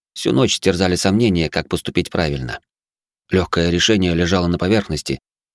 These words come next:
согласиться с приложением мрака и спустить все на тормозах.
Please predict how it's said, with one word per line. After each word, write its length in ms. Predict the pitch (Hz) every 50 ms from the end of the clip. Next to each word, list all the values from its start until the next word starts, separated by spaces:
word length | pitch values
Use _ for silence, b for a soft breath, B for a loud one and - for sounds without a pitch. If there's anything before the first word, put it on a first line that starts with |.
| _ -
согласиться 480 | - - - 113 127 - 156 - - 110
с 40 | 101
приложением 600 | - 110 104 104 101 98 107 104 101 101 101 101
мрака 340 | 101 107 120 117 - 87 85
и 160 | 82 82 78
спустить 460 | - - - 87 - - - 101 -
все 160 | - - 92
на 100 | 90 82
тормозах. 580 | - 85 85 90 92 - - - - - -